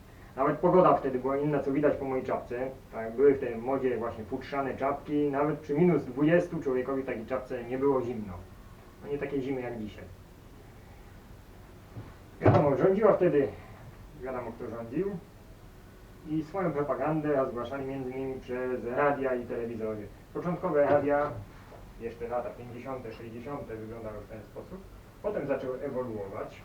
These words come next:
W latach osiemdziesiątych już takie radio było marzeniem młodych ludzi. Telewizory też były początkowo tylko czarno-białe, takie właśnie jak ten. No, to już jest antyk.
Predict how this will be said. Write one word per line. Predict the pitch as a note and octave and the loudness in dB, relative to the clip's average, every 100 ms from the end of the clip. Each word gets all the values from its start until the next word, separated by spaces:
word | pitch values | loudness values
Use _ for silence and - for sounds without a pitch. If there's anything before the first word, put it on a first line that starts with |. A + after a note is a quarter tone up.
| - - | -20 -12
W | |
latach | G#2+ D3 C#3+ B2 | -4 -2 -2 -6
osiemdziesiątych | A#2 A#2 B2 D3 C#3+ A#2 A2 - | -10 -10 -8 -4 -4 -4 -8 -12
już | G#2+ - | -16 -4
takie | D#3 B2+ | -2 -2
radio | B2+ C3 A#2+ B2+ C#3+ | 0 0 0 -2 -2
było | B2 B2+ | -2 -4
marzeniem | B2 B2 C3+ C3+ A#2+ | 0 0 0 -2 -6
młodych | A2+ A#2+ A2+ A2 | -6 -6 -6 -8
ludzi. | G#2+ G#2 A#2+ C#3 - - - - - - | -12 -10 -10 -10 -16 -20 -20 -20 -20 -6
Telewizory | D#3 F3+ F3+ F#3+ E3 | 2 4 6 6 4
też | D3+ C3+ | 2 0
były | C#3+ | -2
początkowo | C3+ - C3+ - B2 | -2 -6 -6 -4 -4
tylko | B2 - - | -4 -6 -4
czarno-białe, | D#3 E3 D3+ D3+ C#3+ C3+ C3+ D#3 - - - | 2 4 4 4 4 4 4 4 0 -12 -12
takie | - - A2 | -10 -8 -8
właśnie | G#2+ - A2 | -8 -10 -12
jak | G#2 - | -14 -8
ten. | C#3 D3+ G3+ G3+ - - - - - - - - - - | 2 2 2 -4 -12 -20 -20 -20 -20 -20 -20 -20 -20 -18
No, | - | -16
to | - | -14
już | - | -14
jest | A2+ A2+ | -12 -12
antyk. | A2 D#3 | -12 -12